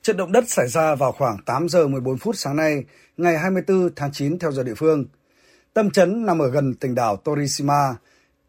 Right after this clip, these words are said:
cách Hachijojima khoảng một trăm tám mươi ki-lô-mét về phía nam và độ sâu của tâm chấn là khoảng mười ki-lô-mét.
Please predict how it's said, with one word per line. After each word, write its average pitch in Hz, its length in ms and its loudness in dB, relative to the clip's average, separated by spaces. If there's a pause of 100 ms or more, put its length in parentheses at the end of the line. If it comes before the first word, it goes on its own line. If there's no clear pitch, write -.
(180)
cách 233 180 0
Hachijojima 160 960 2
khoảng 120 240 -2
một 120 120 -4
trăm 143 220 -2
tám 143 180 -4
mươi 170 180 2
ki-lô-mét 160 460 -2
về 131 120 -4
phía 135 140 -6
nam 147 300 0 (300)
và 170 220 4
độ 170 160 0
sâu 190 340 2
của 127 120 -2
tâm 151 180 -2
chấn 160 340 2 (240)
là 143 180 4
khoảng 123 300 0
mười 127 220 -2
ki-lô-mét. 147 380 0